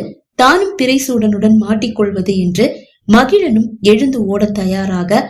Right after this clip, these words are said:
அவன் தோளை பிடித்து அழுத்தினார் அப்பா. "அவசரப்படாத மகிழா, பிறைசூடன் தான் சயூரிய பலி கொடுக்கணும். அதனால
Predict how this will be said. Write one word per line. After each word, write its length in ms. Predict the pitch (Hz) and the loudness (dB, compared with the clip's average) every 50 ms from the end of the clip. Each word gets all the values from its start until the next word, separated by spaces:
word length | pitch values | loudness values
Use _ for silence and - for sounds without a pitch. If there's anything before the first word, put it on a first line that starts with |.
| - - _ _ _ - | -10 -20 _ _ _ 2
அவன் 240 | 202 208 214 214 214 | 2 4 4 2 2
தோளை 300 | 220 262 302 359 381 339 | 0 0 0 0 0 0
பிடித்து 400 | - - 220 185 196 196 196 196 190 | -2 -2 -4 -4 -4 -4 -2 -2 -2
அழுத்தினார் 680 | 185 185 190 208 214 202 208 190 180 180 180 202 208 - | 0 0 0 0 -2 -2 -2 0 0 0 0 -2 -2 -4
அப்பா. 340 | - 190 190 - - 190 196 196 196 202 - _ _ _ _ _ _ _ _ _ _ _ - | -6 -6 -6 -4 -2 -2 -2 -2 -4 -8 -12 _ _ _ _ _ _ _ _ _ _ _ 0
"அவசரப்படாத 640 | 185 202 220 - 302 277 - - 208 196 190 185 185 | 0 0 2 0 -2 -2 -2 -4 -4 -4 -2 -2 -2
மகிழா, 360 | 180 180 180 185 180 180 180 180 180 180 - _ _ _ _ _ _ - - | -2 0 0 0 2 0 0 0 -4 -10 -14 _ _ _ _ _ _ -2 0
பிறைசூடன் 560 | 302 320 381 403 403 - 277 220 208 190 190 | 2 2 2 0 0 -2 -2 -2 0 -2 -2
தான் 220 | 185 185 220 240 | -2 -2 -4 -4
சயூரிய 480 | - - 202 202 214 240 233 214 196 196 | -4 -4 -2 0 0 0 0 -2 -2 -2
பலி 200 | 175 180 175 190 190 | -2 0 -2 -2 -2
கொடுக்கணும். 480 | - 190 180 175 - 180 180 180 180 - - _ _ _ _ _ _ _ - | -2 -4 -4 -2 0 0 0 0 -2 -6 -14 _ _ _ _ _ _ _ 0
அதனால 480 | 180 208 - - 349 349 254 190 175 | 2 2 2 2 2 0 -2 -2 -4